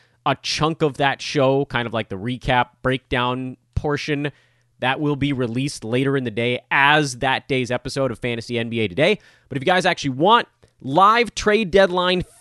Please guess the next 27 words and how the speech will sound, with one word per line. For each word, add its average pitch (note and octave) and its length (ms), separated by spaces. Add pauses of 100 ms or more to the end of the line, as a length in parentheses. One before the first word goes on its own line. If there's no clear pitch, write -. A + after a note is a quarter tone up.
fantasy-themed B3+ 1200
coverage, B2 720 (340)
we'll D3+ 180
be D#3+ 100
doing E3 240
that D3 200
through E3+ 260
our D3+ 220
YouTube G#3+ 560
page. D3+ 360
That C#3 180
is B2 140
youtube D3 400
dot C3 240
com B2 280
slash A2+ 500
hoopball. F3+ 580 (240)
And G#2 120
I G#2 60
will G#2+ 160
remind B2 300
you A#2+ 80
about A#2 260
that A2 220
many C#3+ 500
times G2 540 (260)
tomorrow B2+ 580